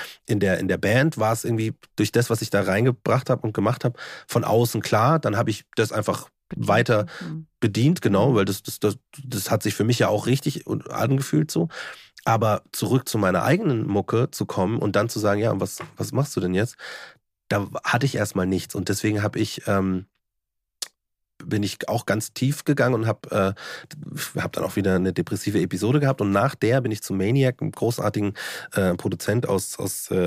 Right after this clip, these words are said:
Speaker 1: ähm, Sü-, äh, Regensburg, ich wollte jetzt Süddeutschland sagen, aber <laughs> machen wir spezifisch Regensburg, gell?
Speaker 2: Eigentlich
Speaker 1: Ähm,
Speaker 2: können wir
Speaker 1: groß-
Speaker 2: schon.
Speaker 1: <laughs> Ja, okay. Großer Shoutout an der Stelle und, äh,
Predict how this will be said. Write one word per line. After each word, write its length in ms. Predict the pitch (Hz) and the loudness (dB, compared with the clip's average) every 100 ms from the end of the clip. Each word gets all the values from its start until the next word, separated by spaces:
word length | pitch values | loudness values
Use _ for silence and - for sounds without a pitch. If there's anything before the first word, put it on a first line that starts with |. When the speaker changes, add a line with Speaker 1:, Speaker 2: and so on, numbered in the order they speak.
| 90 87 | 2 0
Speaker 1:
ähm, 280 | 87 87 - | 0 -4 -4
Sü-, 120 | 101 - | -6 -2
äh, 80 | |
Regensburg, 520 | 92 104 127 - 131 - | 0 2 0 0 -2 0
ich 60 | |
wollte 140 | 90 - | -4 -2
jetzt 100 | - | -2
Süddeutschland 440 | 110 92 - 92 | 0 0 0 0
sagen, 160 | 92 90 | 0 0
aber 140 | 85 | 0
<laughs> 200 | 104 101 | 4 4
machen 140 | 110 107 | 4 0
wir 60 | |
spezifisch 600 | - 101 - 135 123 98 | 0 -2 2 2 2 2
Regensburg, 540 | 104 113 143 - 120 120 | 4 2 0 0 0 2
gell? 160 | 135 - 214 - - | 2 2 0 2 0
Speaker 2:
Eigentlich 340 | - 120 117 | 2 4 6
Speaker 1:
Ähm, 60 | 117 | 4
Speaker 2:
können 100 | 170 | 4
wir 100 | 180 | 4
Speaker 1:
groß- 160 | 127 135 | 6 4
Speaker 2:
schon. 140 | 240 - - - - | 4 0 -6 -8 -8
Speaker 1:
<laughs> 380 | - - - - | -8 -6 -4 2
Ja, 120 | 120 | 2
okay. 280 | 120 135 262 127 - - - - | 4 2 2 -2 -2 -2 -2 2
Großer 340 | 123 139 127 | 4 4 2
Shoutout 400 | - 127 127 120 - _ _ _ _ _ _ - | 4 4 4 0 -4 _ _ _ _ _ _ -4
an 160 | 117 104 | 0 4
der 140 | 101 | 4
Stelle 420 | - 101 104 120 - | 4 2 4 2 2
und, 440 | 104 101 101 - - | 2 2 0 -2 0
äh, 280 | 101 98 | 2 2